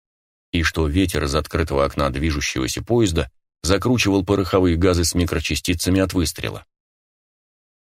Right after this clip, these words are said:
Том Хоу не был жертвой ограбления.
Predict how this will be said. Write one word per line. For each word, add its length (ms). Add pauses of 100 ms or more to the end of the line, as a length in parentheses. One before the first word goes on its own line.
(140)
Том 260
Хоу 380
не 180
был 220
жертвой 420
ограбления. 680